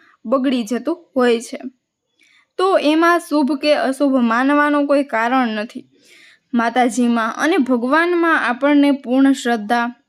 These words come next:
અને અટલ વિશ્વાસ હોય અને એ શ્રદ્ધા અને વિશ્વાસ સાથે તમે ભગવાનનું નામ લઈને શ્રીફળ વધારો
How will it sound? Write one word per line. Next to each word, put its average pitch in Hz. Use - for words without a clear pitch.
અને 294
અટલ 339
વિશ્વાસ 320
હોય 254
અને 311
એ 339
શ્રદ્ધા 254
અને 320
વિશ્વાસ 311
સાથે 262
તમે 269
ભગવાનનું 320
નામ 262
લઈને 240
શ્રીફળ 311
વધારો 226